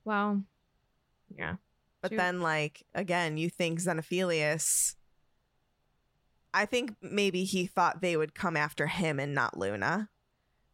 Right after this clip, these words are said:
Speaker 2: And that was why he did what he did, you know?
Speaker 1: I don't know why he did what he did, though.
Speaker 2: Well, he is a little bit weird. <laughs>
Speaker 1: I
Speaker 2: I mean, it's good. <sighs>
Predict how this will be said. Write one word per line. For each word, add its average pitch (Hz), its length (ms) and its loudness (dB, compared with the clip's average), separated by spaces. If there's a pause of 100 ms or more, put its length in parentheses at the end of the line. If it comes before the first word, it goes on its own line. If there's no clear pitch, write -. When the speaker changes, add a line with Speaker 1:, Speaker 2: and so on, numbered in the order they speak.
(220)
Speaker 2:
And 165 200 -2
that 117 200 0
was - 640 0 (560)
why 156 320 2
he 165 200 0
did 156 220 0
what 120 140 0
he 156 140 -2
did, 147 400 0 (180)
you 160 140 -2
know? 156 280 0 (480)
Speaker 1:
I 359 100 -4
don't 440 220 0
know 294 140 0
why 214 340 0
he - 300 -6
did - 160 -10 (160)
what - 240 -6
he - 160 -16
did, - 80 -20 (220)
though. 190 80 0
Speaker 2:
Well, 156 560 0
he 180 220 -2
is - 120 -2
a 147 80 -4
little 101 280 -2
bit - 260 -2
weird. 95 420 0
<laughs> - 60 -20 (1500)
Speaker 1:
I 320 680 2 (540)
Speaker 2:
I 240 60 2
mean, 247 220 -2
it's 233 180 0
good. 277 320 0
<sighs> - 40 -6